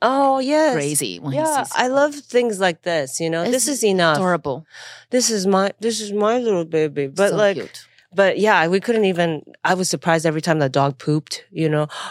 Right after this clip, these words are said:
Speaker 1: "Oh my gosh." It, it poops so much. Do, do you have dogs?
Speaker 2: I,
Speaker 1: Yeah.
Speaker 2: I have a dog. His name is Panda.
Speaker 1: It's
Speaker 2: Um,
Speaker 1: Panda.
Speaker 2: I
Speaker 1: This
Speaker 2: was taking care of him, but it was too much, so my mom took over.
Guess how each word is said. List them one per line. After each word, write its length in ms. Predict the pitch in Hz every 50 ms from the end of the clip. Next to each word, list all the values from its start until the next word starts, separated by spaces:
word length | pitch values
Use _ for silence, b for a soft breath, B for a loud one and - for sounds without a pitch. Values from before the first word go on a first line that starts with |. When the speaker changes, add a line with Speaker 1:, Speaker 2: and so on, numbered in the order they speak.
| B -
Speaker 1:
"Oh 100 | 196 226
my 160 | 226 190 139
gosh." 340 | 123 - 165 180 185 - - -
It, 140 | - 160 143
it 180 | 170 185 190 175
poops 240 | - 233 240 - -
so 260 | - - 190 196 208
much. 180 | 214 202 - 143
Do, 260 | 156 190 214 214 -
do 120 | 185 202 226
you 100 | 240 247
have 200 | 269 277 262 -
dogs? 420 | 269 269 277 277 254 - - - _ -
Speaker 2:
I, 140 | 202 214 208
Speaker 1:
Yeah. 80 | 262
Speaker 2:
I 40 | 240
have 200 | 240 269 285 240
a 40 | 247
dog. 220 | 196 233 226 196
His 140 | 202 226 202 190
name 100 | 208 202
is 120 | 190 175
Panda. 480 | - - 180 175 170 160 147 143 160 - b b b b b b b b b b
Speaker 1:
It's 260 | 254 254 247 165 165
Speaker 2:
Um, 60 | 151
Speaker 1:
Panda. 360 | - 233 247 247 247 247 247
Speaker 2:
I 100 | 247 226
Speaker 1:
This 80 | 254 277
Speaker 2:
was 140 | 294 269 220
taking 180 | 254 247 233
care 160 | 214 - 208
of 60 | 196 180
him, 160 | 196 185 165
but 100 | 175 170
it 220 | 175 131 131 180
was 160 | 180 180 170
too 100 | - -
much, 260 | 175 175 170 156 165 -
so 100 | - -
my 140 | 170 170 165
mom 200 | 165 170 170 160 147
took 120 | - 156
over. 320 | - 143 139 139 117 -